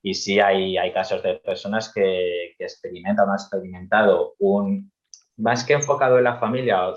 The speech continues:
cierto grado de falta de control en, en el manejo de, de su vida y han encontrado en la,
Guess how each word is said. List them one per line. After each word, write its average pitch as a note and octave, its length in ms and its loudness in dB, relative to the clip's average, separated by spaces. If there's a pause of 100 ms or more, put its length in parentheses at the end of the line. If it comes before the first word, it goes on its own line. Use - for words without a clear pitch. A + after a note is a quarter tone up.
(120)
cierto A2+ 480 -4
grado A2+ 440 -2
de F2+ 560 -4
falta G2+ 320 -2
de G2+ 100 -6
control G2 560 -2
en, E2+ 80 -12
en - 460 -20
el - 60 -20
manejo F2 400 -2
de, E2+ 680 4
de E2+ 160 -6
su E2 180 -8
vida B2 240 2 (360)
y G2+ 640 0
han F2+ 160 0
encontrado F2+ 560 0
en F2+ 80 -2
la, F2 460 2